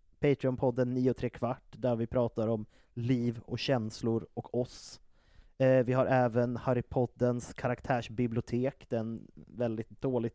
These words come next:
döpta extra podden, där vi går igenom mindre karaktärer som förtjänar plats men kanske inte får plats i ett större avsnitt.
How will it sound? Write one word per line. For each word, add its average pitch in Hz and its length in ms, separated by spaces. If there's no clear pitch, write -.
döpta 131 560
extra 135 360
podden, 127 480
där 123 140
vi 127 80
går 127 180
igenom 123 500
mindre 143 400
karaktärer 143 640
som 131 400
förtjänar 143 720
plats - 460
men 147 140
kanske 147 240
inte 131 140
får 147 100
plats - 420
i 135 40
ett - 80
större 127 300
avsnitt. 120 600